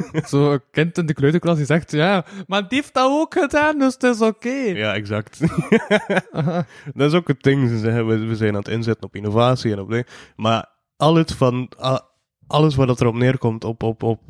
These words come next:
Speaker 2: ehm, zero emission of net zero, wat dat, wat dat er ook op neerkomt, ehm, is gebaseerd op technologie die nog niet bestaat en waarvan de experts zeggen dat het moeilijk gaat kunnen bestaan, zeker in de
Speaker 1: Mhm.
Speaker 2: komende, wat is het, dertig jaar? Want
Speaker 1: Ja.
Speaker 2: tweeduizend vijftig moet het nul zijn.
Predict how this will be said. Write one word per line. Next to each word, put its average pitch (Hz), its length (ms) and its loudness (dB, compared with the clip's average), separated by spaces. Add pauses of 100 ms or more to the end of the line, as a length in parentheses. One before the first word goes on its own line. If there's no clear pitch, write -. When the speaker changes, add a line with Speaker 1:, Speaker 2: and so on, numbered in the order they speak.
(100)
Speaker 2:
ehm, 107 380 2
zero 113 340 2
emission 107 520 0
of 104 140 -2
net 101 340 -4
zero, 107 600 -2
wat 101 180 -6
dat, 101 120 -8 (100)
wat 107 220 -8 (180)
dat 107 180 -4
er 110 80 -4
ook 104 120 -6
op 98 80 -6
neerkomt, 120 520 0 (420)
ehm, 104 460 2 (760)
is - 160 0
gebaseerd 110 460 2
op 127 100 -2
technologie 113 460 2
die 117 120 2
nog 101 140 0
niet 127 140 2
bestaat 117 460 2
en 107 60 0
waarvan 104 300 -6
de 98 60 -8
experts 107 440 -2
zeggen 110 240 2
dat 98 120 0
het 95 160 -6
moeilijk 104 360 0
gaat 95 200 -4
kunnen 113 300 0
bestaan, 104 480 -2
zeker 107 300 0
in 98 120 -2
de 98 100 -4
Speaker 1:
Mhm. 135 100 -16
Speaker 2:
komende, 104 440 0
wat 98 140 0
is 107 60 0
het, - 100 -8 (100)
dertig - 340 0
jaar? 127 300 0 (220)
Want 101 160 -10
Speaker 1:
Ja. 117 60 -10
Speaker 2:
tweeduizend 110 360 0
vijftig 110 320 0
moet 110 180 -2
het 101 100 -6
nul 120 220 -2
zijn. 147 240 -2